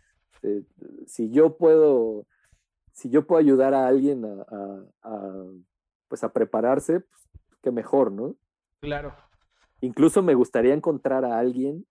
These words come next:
Speaker 1: así, alguien, y no sé por qué he pensado en, en que, en que sea más mujer que hombre, aunque no estoy cerrado a una posibilidad de que sea hombre también,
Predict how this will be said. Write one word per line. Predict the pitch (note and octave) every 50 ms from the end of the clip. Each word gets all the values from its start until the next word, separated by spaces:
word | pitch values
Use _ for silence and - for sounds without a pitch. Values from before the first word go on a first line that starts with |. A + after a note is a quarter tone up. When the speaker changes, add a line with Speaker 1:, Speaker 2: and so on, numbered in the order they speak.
| _ _ -
Speaker 1:
así, | A2 G2+ - - - B2 A#2 A2+
alguien, | A#2+ B2 C3 C3+ C#3 D3 C#3 C3+ - -
y | A#2+ - - _ _ -
no | D3 B2+ C3+ C3 D3
sé | - - -
por | - D#3+ D3 -
qué | - D3+
he | C#3
pensado | - - D3 C3+ - - C3 C3 C3 C3+ C#3 C3+
en, | A#2+ A2+ A2+ _ -
en | A#2+ A2 G#2+ G#2 G2
que, | - G#2+ G#2 G2 G2 F#2+ F#2 F#2 F2+ F2+ - - _ _ - _ _ _ _ _ _ _ _ _ _ _ _ _
en | - A#2 G#2+ - _ _ _
que | - A2+ G#2+ G#2+ G#2+ G#2
sea | - - C3 C3+ C3 C3
más | B2+ B2 B2+ B2 - -
mujer | A2+ G#2+ - - B2+ B2+ B2+
que | - C#3 B2+
hombre, | B2+ B2+ B2+ B2 B2+ C3 C#3 D#3
aunque | D#3+ A#2+ A2 - - A#2+ G#2+
no | G#2+ A2 A#2+ B2 B2+
estoy | B2 - _ - A#2+ A#2 A#2 A#2+ A#2 A2+
cerrado | - B2 A2+ - - A2+ A2+ A#2 A#2 B2 A#2 A2
a | G2+ G2 F#2+ F#2+ G2
una | G#2+ A#2 A#2+ B2 A2+
posibilidad | - A2 - - G#2 G2 G#2+ A2
de | A#2 A2+
que | - -
sea | - A2+ A2 A2
hombre | A2+ A2+ A#2 A2
también, | - G2+ G2 G#2 G#2+ G#2+